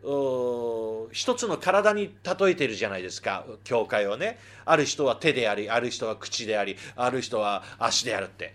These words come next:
で、口ばっかりだったら困っちゃいますもんね、教会もね、人間もね。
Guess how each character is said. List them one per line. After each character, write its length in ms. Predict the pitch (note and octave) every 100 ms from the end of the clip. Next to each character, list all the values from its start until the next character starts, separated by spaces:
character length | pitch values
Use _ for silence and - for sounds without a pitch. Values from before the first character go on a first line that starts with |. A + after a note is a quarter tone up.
| - -
で、 80 | G2
口 260 | - - G3+
ば 100 | E3+
っ 40 |
か 100 | F#3
り 120 | C#3+
だ 80 | G#2
っ 20 |
た 120 | - G#2
ら 60 |
困 180 | G#2+ C#3+
っ 40 |
ち 100 | -
ゃ 40 | A3+
い 20 |
ま 80 | C3
す 100 | A2+
も 100 | F#2
ん 60 |
ね、 180 | G2+ -
教 140 | B2 G#2+
会 240 | G#2 F#2+
も 100 | F2+
ね、 360 | G2 D#3+ B2+ G#2
人 140 | G2+
間 140 | G2 F#2+
も 100 | F#2
ね。 280 | D3 G#3